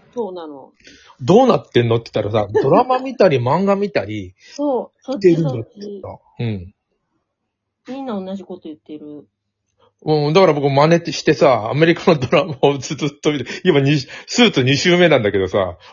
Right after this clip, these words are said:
Speaker 2: ワンシーズンが、あの、なんか十五か、十五あって、その、
Speaker 1: うん。
Speaker 2: フォ-、六シーズンぐらいもあるから、二回、三回に回るのに大変なことが起こるんだよ。
Speaker 1: ああ、もう日本語でもしんどいわ。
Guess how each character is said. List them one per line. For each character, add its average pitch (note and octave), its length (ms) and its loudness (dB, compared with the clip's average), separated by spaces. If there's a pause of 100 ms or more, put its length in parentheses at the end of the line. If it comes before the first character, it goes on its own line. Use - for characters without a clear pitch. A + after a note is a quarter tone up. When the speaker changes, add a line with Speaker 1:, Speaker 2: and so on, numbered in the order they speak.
Speaker 2:
ワ F3+ 180 6
ン B3 80 -6
シ A#3 280 0
ー - 20 -4
ズ D3+ 160 0
ン B2 100 -2
が、 G#2+ 160 2
あ A2 40 0 (120)
の、 A#2+ 180 -2 (120)
な C3 160 -2
ん - 20 0
か A2 160 -2
十 G#3 420 0
五 A3+ 160 4
か、 A3+ 300 4
十 G3+ 380 0
五 G#3 240 6
あ C3 100 0
っ - 160 -16
て、 A2+ 300 2 (180)
そ D#3+ 140 -4
の、 D#3 140 2
Speaker 1:
う - 0 -
ん。 A#2+ 40 -8 (220)
Speaker 2:
フ - 120 -2
ォ-、 - 160 -2 (460)
六 F3 240 2
シ C#4 220 2
ー C4+ 60 -4
ズ C4 100 4
ン A#3 60 -4
ぐ G#3 80 0
ら - 120 0
い G#3+ 60 4
も C3+ 100 -2
あ C#3+ 140 2
る C3+ 80 -6
か A#2 100 0
ら、 A#2 160 2
二 B2 180 -4
回、 G3 260 0 (380)
三 A#3 280 -2
回 A#3 160 4
に G#3+ 260 -6
回 F3+ 240 2
る G3+ 60 -2
の D#3+ 80 0
に B2+ 80 -6
大 G3 180 4
変 G3+ 100 6
な G3 120 0
こ F#3 80 -2
と F#3 80 -2
が C3 120 4
起 - 60 -8
こ A2 80 -10
る F#2+ 100 -10
ん F2+ 40 -14
だ F2 80 -12
よ。 A2+ 160 -18 (220)
Speaker 1:
あ G3+ 640 -18
あ、 G3+ 160 -20
も A#3+ 60 -8
う B3 80 -10
日 D4 100 -8
本 D4 160 -10
語 C4+ 120 -12
で B3+ 80 -8
も A3 120 -8
し G#3 160 -20
ん F#3 80 -18
ど F#3 140 -14
い F3+ 60 -14
わ。 D#3 320 -18